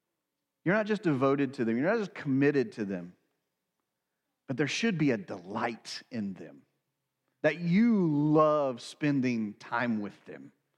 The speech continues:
that you love being around them, that you love hearing them, that you love just being in the same room as them. A growing delight in the same way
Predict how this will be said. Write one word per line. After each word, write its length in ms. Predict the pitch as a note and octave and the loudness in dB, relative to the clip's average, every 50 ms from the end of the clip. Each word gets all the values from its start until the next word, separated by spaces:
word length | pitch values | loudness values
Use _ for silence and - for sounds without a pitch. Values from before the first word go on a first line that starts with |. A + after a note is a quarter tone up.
| _ _ _ _ _ _ _ _ - | _ _ _ _ _ _ _ _ -2
that 100 | D3+ D#3 | 0 2
you 220 | D#3 F#3+ G#3+ G#3+ | 4 4 4 4
love 440 | G3 F#3+ G3 F#3+ A#3+ A#3+ G#3 F#3 D#3+ | 6 6 6 6 4 2 0 0 -2
being 360 | D3+ - B2 G#3+ G#3 G3+ F3+ - - - | 0 0 0 0 0 -4 -6 -6 -2 0
around 880 | D#3 D3 C#3+ C#3+ C3+ A#2+ A#2 B2+ B2 B2 C#3 C#3+ C#3+ C#3+ C#3 C3 A2+ | 0 2 2 0 -2 -2 0 0 0 2 0 0 0 0 -2 -2 -2
them, 240 | A2 A#2 G#2+ G#2 G#2 - - - _ - | -2 -2 -2 -4 -6 -8 -14 -12 _ -2
that 120 | E3+ F3+ | 0 2
you 160 | F3 G3+ A#3 | 2 2 2
love 360 | G#3+ A3+ A3+ G3 F#3 D#3+ - - - - - - - | 4 4 4 4 4 0 -6 -12 -20 -20 -14 -6 -2
hearing 600 | G3 G#3+ A3+ A#3 A3+ G#3 F#3+ E3 C#3+ C3 B2 A#2+ - - | 0 2 2 4 2 2 2 0 0 0 -2 -2 -6 -10
them, 560 | C3 B2 B2 C3 B2 A2+ G#2 G2 G2+ G2 - _ _ _ _ _ _ _ _ _ _ _ _ _ _ _ - | -8 -6 -2 -2 -2 -2 -4 -6 -8 -10 -12 _ _ _ _ _ _ _ _ _ _ _ _ _ _ _ 0
that 180 | E3+ F#3+ F#3 | 2 2 2
you 220 | F#3 F#3 B3 C4+ B3+ | 2 0 2 2 4
love 220 | A#3+ A3+ G#3+ G3+ | 4 4 4 4
just 200 | E3 G#3 A3 F#3 | 2 -2 -2 0
being 240 | F#3 G#3 A3 G#3+ G#3 | 0 0 0 2 2
in 120 | G3 F#3 | 2 2
the 80 | F3 E3+ | 0 0
same 560 | D#3+ - - F3+ E3+ D#3+ D3+ C#3 C#3 C3+ C3 C#3+ | 0 0 0 2 2 2 0 -2 -2 -4 -2 2
room 480 | D#3+ F3 F#3+ G#3 A3 A3+ A3 G3+ E3+ | 2 4 4 4 4 2 2 2 0
as 380 | D#3+ - C#3+ C#3+ C#3 B2 A#2+ A#2 | -2 0 0 0 -2 -2 -6 -6
them. 380 | A#2 B2+ A#2+ A2+ A2 G#2 G2+ G2+ _ _ _ _ _ _ _ _ _ _ _ _ _ _ _ _ _ _ _ _ _ _ _ _ _ _ _ _ _ _ _ _ _ _ _ _ _ _ _ _ - | -4 -2 -2 0 -2 -4 -6 -10 _ _ _ _ _ _ _ _ _ _ _ _ _ _ _ _ _ _ _ _ _ _ _ _ _ _ _ _ _ _ _ _ _ _ _ _ _ _ _ _ -8
A 60 | D3 | -8
growing 800 | D3 D3+ C#3+ E3+ F#3+ G#3 A#3+ B3 B3 B3 B3 B3+ A#3 G#3+ G3 E3 | -8 -6 -4 -2 0 2 2 2 2 2 2 0 0 0 0 2
delight 440 | D#3 E3 D3 C3+ B2 A2+ A2+ G#2+ - | 2 2 2 2 0 -2 -4 -6 -4
in 140 | F#3 F#3 F3+ | -2 0 0
the 80 | F3+ | 0
same 360 | F3+ - - A3+ A#3 B3 A#3 G#3+ | -2 -4 -4 -2 0 0 2 2
way 240 | G3+ F3 D3+ C#3 | 2 2 2 0